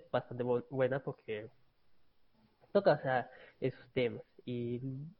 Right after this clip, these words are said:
y ve la realidad de esa época en la que el pata que quiere salir y todo eso sucede. Y es bastante buena, la película es entretenida, no hay momentos en los que digas qué aburrida porque la película te tiene, este, en, en todo momento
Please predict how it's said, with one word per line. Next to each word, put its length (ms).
y 120
ve 160
la 100
realidad 420
de 80
esa 180
época 420
en 120
la 80
que 120
el 180
pata 280
que 180
quiere 240
salir 320
y 100
todo 200
eso 220
sucede. 440
Y 160
es 120
bastante 340
buena, 240
la 100
película 340
es 120
entretenida, 640
no 120
hay 160
momentos 480
en 120
los 120
que 100
digas 220
qué 80
aburrida 440
porque 220
la 200
película 300
te 100
tiene, 240
este, 480
en, 260
en 120
todo 180
momento 720